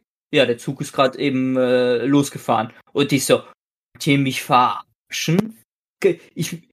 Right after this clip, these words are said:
ich bekomm keine Meldung, äh, äh, dass der Zug, äh, verspätet ist.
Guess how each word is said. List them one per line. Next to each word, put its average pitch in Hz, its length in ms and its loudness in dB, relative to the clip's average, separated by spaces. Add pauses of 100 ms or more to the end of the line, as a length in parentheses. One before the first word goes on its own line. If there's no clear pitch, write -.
(120)
ich 165 220 -2
bekomm 165 380 2
keine 247 360 4
Meldung, 220 600 2
äh, 170 280 4
äh, 147 560 -2 (300)
dass 151 300 -4
der 151 140 0
Zug, 180 400 -6
äh, 151 380 2
verspätet 196 720 -2
ist. 381 280 -2